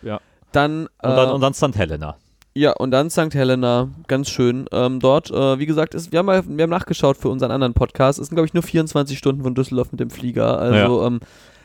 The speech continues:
Speaker 1: lässt sich machen. Ähm, wie gesagt, darum geht es in, äh, Napoleon, das Auf und Ab. Und im Vordergrund stehen zwei Figuren,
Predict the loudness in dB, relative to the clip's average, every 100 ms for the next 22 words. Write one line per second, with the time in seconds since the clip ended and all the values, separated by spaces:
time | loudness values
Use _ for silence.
0 | _ 0 0 2 -4 -4 -10 -4 -4 -4
1 | -6 -6 -4 0 0 -2 -6 _ _ _
2 | _ _ _ -2 0 2 4 2 0 0
3 | 2 2 0 0 0 -2 -4 -6 -6 -2
4 | -2 -2 0 2 4 4 2 0 -2 2
5 | 2 2 0 0 0 -4 -4 -4 -6 -10
6 | -18 -6 0 2 2 0 -2 -6 -20 -20
7 | -20 _ -2 0 2 2 2 0 -2 2
8 | 2 0 -6